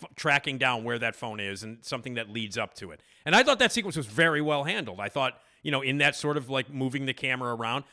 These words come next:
I thought that was a pretty well done scene with the, you know, like, whose phone is it? Where is this phone? What's buzzing? Her going through it, the suspense that's built up in that. I actually thought that sequence was really well done, and it's the only sequence in the movie that is intriguing or even the,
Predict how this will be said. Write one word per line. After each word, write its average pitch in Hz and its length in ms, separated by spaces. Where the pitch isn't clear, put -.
I 226 80
thought 285 120
that 285 80
was 254 100
a 226 60
pretty 226 220
well 190 200
done 185 220
scene 190 340
with 113 140
the, 131 160
you 131 80
know, 123 80
like, 117 180
whose 135 260
phone 123 340
is 220 220
it? 233 120
Where 123 300
is 156 160
this 165 180
phone? 151 380
What's 117 200
buzzing? 147 580
Her 135 200
going 120 260
through 180 260
it, 175 80
the 131 80
suspense 139 420
that's 131 180
built 131 220
up 131 160
in 123 80
that. 156 160
I 190 100
actually 247 220
thought 226 180
that 214 160
sequence 185 300
was 165 120
really 151 440
well 156 240
done, 175 260
and 98 140
it's 104 100
the 131 120
only 185 260
sequence 165 340
in 147 80
the 139 60
movie 139 400
that 131 380
is 123 480
intriguing 131 920
or 127 520
even 135 280
the, 123 220